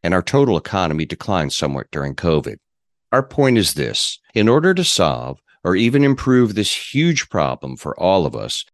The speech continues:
we need to get everyone involved, not just the healthcare people doing the great work to fix this huge problem. We can't just depend on the government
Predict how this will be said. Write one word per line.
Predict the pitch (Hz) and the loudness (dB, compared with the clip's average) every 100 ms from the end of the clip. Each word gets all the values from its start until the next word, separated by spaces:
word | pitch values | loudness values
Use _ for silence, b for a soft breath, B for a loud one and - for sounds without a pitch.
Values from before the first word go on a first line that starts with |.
| - | 0
we | 110 147 | 4 4
need | 165 - | 4 2
to | 135 | 0
get | 131 - - | 0 0 0
everyone | 104 113 113 107 110 | 2 4 2 2 2
involved, | 110 110 113 85 62 - - _ _ _ - | 2 2 2 0 -4 -12 -20 _ _ _ -8
not | 98 160 - | 0 0 0
just | 202 - | -2 0
the | 170 | -2
healthcare | 135 170 - - 85 | 0 -2 -2 -4 -4
people | - 73 - 76 | -4 -8 -6 -6
doing | - 87 80 | -2 0 0
the | |
great | - 95 95 | 0 0 0
work | 85 85 - | 0 -2 -2
to | 82 | -12
fix | - 67 - | -8 -8 -8
this | - - - | -6 -6 -4
huge | 64 - - | -4 -6 -4
problem. | 64 64 98 139 - - | -2 -2 -2 -4 -6 -4
We | 139 | -2
can't | - 175 196 | 2 0 2
just | 170 - | 0 0
depend | 143 143 147 151 | 0 2 2 2
on | 151 | 2
the | 139 | 2
government | 107 175 135 58 | 2 2 0 -2